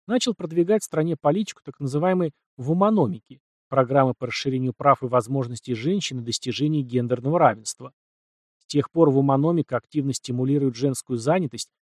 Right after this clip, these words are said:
и уже в две тысячи девятнадцатом году более семидесяти процентов женщин в Японии работают, и эта доля значительно выше, чем в Штатах и в Европе.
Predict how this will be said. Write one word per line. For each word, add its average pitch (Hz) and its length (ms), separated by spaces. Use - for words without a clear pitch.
и 143 40
уже 202 200
в 214 40
две 165 140
тысячи 151 340
девятнадцатом 131 600
году 165 320
более 127 320
семидесяти 131 460
процентов 127 580
женщин 135 360
в 127 40
Японии 139 420
работают, 147 520
и 220 80
эта 269 220
доля 143 240
значительно 123 500
выше, 170 300
чем 123 180
в - 60
Штатах - 400
и 123 60
в - 20
Европе. 127 500